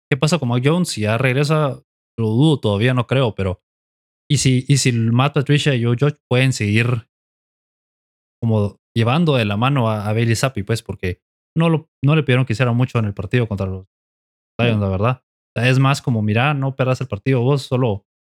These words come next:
Speaker 1: tranquilo, jugó, jugá súper conservador, súper sencillo todo y, y vamos a tratar de ganar con nuestra defensa", ¿verdad? Pero con
Speaker 2: Correcto.
Speaker 1: otra semana más de práctica y todo, puede ser que sí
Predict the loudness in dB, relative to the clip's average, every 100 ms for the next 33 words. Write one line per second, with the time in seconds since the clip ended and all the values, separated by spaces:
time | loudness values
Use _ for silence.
0 | -8 -6 0 2 2 0 0 0 -2 -2
1 | -2 0 -2 -4 _ _ _ _ _ _
2 | -4 -2 0 0 0 0 2 2 0 -2
3 | -2 -2 -2 -2 0 0 2 0 0 0
4 | -2 -4 -8 _ _ _ _ _ _ _
5 | _ -4 0 2 2 2 0 0 -2 -4
6 | -10 _ -6 -2 0 0 -2 -4 -2 -2
7 | -2 0 -2 0 -4 -2 -4 -6 _ _
8 | _ _ _ -4 -2 0 0 2 0 0
9 | 2 2 0 0 -2 -2 -4 0 0 0
10 | 0 -2 0 -2 -2 0 -2